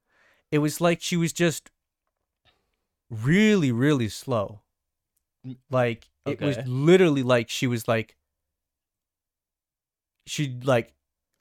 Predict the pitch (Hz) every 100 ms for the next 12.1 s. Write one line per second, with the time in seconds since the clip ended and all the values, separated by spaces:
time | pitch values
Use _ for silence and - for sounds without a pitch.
0 | _ _ _ - - 131 - 143 165 -
1 | 147 147 143 127 - 131 123 - - 139
2 | 135 113 113 107 - _ _ _ _ _
3 | _ _ - 156 - 107 117 139 120 110
4 | 107 92 95 - 113 113 - - 170 -
5 | 175 - 143 113 101 110 - _ _ _
6 | - 87 85 135 135 131 123 - _ _
7 | _ 117 113 110 101 - _ _ _ _
8 | _ - 104 98 156 151 117 117 143 -
9 | - 160 143 120 101 _ _ - - 135
10 | 127 107 101 95 - - - 190 170 170
11 | 302 311 311 240 - - - - - 180